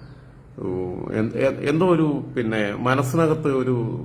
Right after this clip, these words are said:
സഹിക്കാൻ പറ്റാത്തൊരു, അറിയില്ല എന്താ പറയേണ്ടതെന്നുള്ളത്. ഉം.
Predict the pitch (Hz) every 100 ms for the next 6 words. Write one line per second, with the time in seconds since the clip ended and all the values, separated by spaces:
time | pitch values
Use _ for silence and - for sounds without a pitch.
0 | - 82 95 90 - 135 127 147 147 131
1 | 131 120 117 - 135 - 139 131 - -
2 | - - - - - - - - - -
3 | - - - - - 127 123 127 160 143
4 | 92 87 95 107 120 104 104 110 110 -
5 | - - - - - - - - - -
6 | - - - - - - - - - -
7 | - - - - - - -